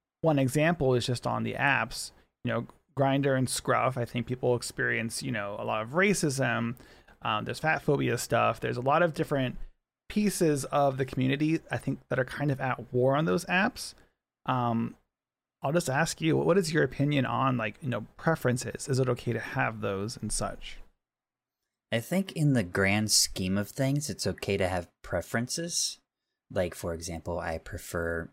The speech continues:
Speaker 2: someone with a beard, prefer someone that's hairy on the chest, right? These, these kind of physical things that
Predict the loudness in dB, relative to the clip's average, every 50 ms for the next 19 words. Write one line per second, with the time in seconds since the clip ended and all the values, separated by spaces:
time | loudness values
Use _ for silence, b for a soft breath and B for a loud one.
0 | _ _ -12 -10 -8 -6 -8 -6 -6 -6 -6 -6 -6 -6 -6 -6 -2 -2 -2 -2
1 | -2 -6 -8 -10 -14 _ _ _ _ _ -14 -14 -12 -8 -6 -4 -2 -2 -2 -4
2 | -4 -8 b b b b b b b _ -8 -6 -4 -4 -4 -4 -2 -4 -4 -4
3 | -6 -12 -12 -14 -8 -6 -6 -4 -4 -4 -4 -2 -2 -2 -4 -4 -6 -6 -4 -2
4 | -2 -2 -2 -4 -6 -6 -8 -8 -8 -6 -4 -2 -2 0 0 -2 -2 0 -2 0
5 | 0 -2 -4 -6 -8 -10 -12 -20 _ _ _ -8 -6 -6 -6 -6 -6 -4 -4 -4
6 | -4 -6 -6 -2 -2 0 0 -2 -2 -2 -4 -4 -2 0 0 2 4 4 4 4
7 | 4 2 2 0 0 2 2 2 2 0 0